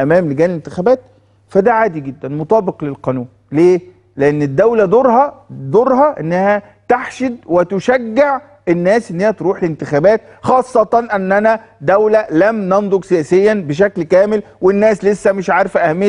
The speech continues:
الانتخابات، فالدولة أحيانا تقدم لك مغريات إنك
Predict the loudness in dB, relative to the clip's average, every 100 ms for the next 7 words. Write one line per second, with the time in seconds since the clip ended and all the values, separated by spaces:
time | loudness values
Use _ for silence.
0 | 0 -4 -4 -2 4 4 2 -6 _ -2
1 | 0 2 2 2 2 0 0 2 4 4
2 | 2 0 -4 -16 _ _ 0 0 0 0
3 | 2 4 2 0 0 2 4 4 4 2
4 | 0 -2